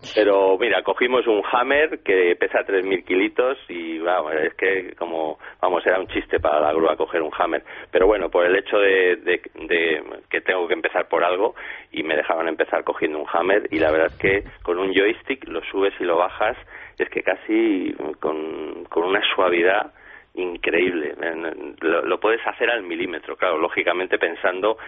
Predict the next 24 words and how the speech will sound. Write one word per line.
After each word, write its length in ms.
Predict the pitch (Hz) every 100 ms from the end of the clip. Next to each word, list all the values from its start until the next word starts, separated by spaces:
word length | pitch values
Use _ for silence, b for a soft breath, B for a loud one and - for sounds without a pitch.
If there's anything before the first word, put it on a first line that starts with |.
| B -
en 120 | 82
que 100 | 87
luego 220 | 85 87
tienes 220 | 90 90 -
que 100 | 85
manejar, 640 | 85 80 - 87 90 101 B B - -
pues, 180 | 82 -
eh, 680 | 87 76 76 71 73 71 69 -
puedes, 360 | 82 87 87 -
puedes 220 | 85 87
coger 240 | 90 -
hasta 200 | 104 -
doscientas 640 | 95 80 - 95 104 120 104
veinte 260 | 95 107
toneladas 480 | 104 78 78 87 78
en 100 | 80
función 480 | - 76 - 90 92 B B -
de 60 | -
la 100 | 90
inclinación 800 | 85 - 87 87 - 92 87 87
de, 360 | 87 85 85 85 B -
de 80 | -
esta 180 | - 82
pluma, 360 | - 113 87